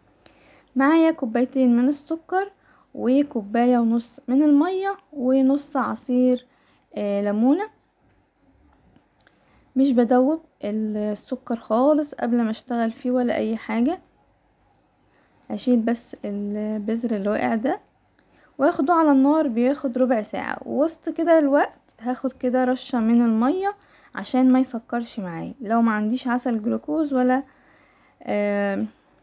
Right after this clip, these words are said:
يعني عسل الجلوكوز عشان ما يسكرش، بدي كده رشه ميه بسيطه وخلاص. آه، دول بواقي جلاش عندي في الفريزر،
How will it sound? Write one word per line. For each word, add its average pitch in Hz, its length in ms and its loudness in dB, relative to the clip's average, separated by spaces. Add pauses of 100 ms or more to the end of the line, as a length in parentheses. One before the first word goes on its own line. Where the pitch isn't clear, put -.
(260)
يعني 208 180 0
عسل 240 220 0
الجلوكوز 233 400 -2
عشان 254 180 0
ما 214 100 2
يسكرش، - 580 -10 (540)
بدي 247 220 0
كده 262 160 2
رشه 277 300 -2
ميه 277 200 2
بسيطه 311 400 -2
وخلاص. - 440 -8 (280)
آه، 220 100 -2
دول 302 260 2
بواقي 294 300 4
جلاش 269 340 2
عندي 269 240 2
في 254 60 -10
الفريزر، 302 640 -2